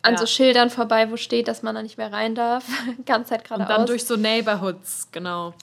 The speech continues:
Speaker 1: Genau, und das darf man. Also mir hatten super viele geschrieben, dass die genau an dem gleichen Ort auch schon mal waren. Also die Anwohner, die wollen halt nicht, dass da die ganze Zeit die Touris hinlaufen. Deswegen sagen die halt, man kann da nicht durch. Aber wenn man,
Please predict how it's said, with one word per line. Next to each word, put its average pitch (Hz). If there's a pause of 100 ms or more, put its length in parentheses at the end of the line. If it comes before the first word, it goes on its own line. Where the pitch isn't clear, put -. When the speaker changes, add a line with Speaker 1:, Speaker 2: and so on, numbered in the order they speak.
(120)
Speaker 1:
Genau, 214
und 226
das 233
darf 240
man. 214
Also 214
mir 240
hatten 233
super 247
viele 233
geschrieben, 220
dass 220
die 220
genau 214
an 220
dem 220
gleichen 214
Ort 214
auch 220
schon 214
mal 208
waren. 208
Also 214 (540)
die 226 (160)
Anwohner, 262
die 220
wollen 233
halt 214
nicht, 220
dass 220
da 220
die 214
ganze 214
Zeit 214
die 214
Touris 220
hinlaufen. 202
Deswegen 214
sagen 208
die 208
halt, 208
man 190
kann 202
da 202
nicht 196
durch. 196 (460)
Aber 220
wenn 214
man, 208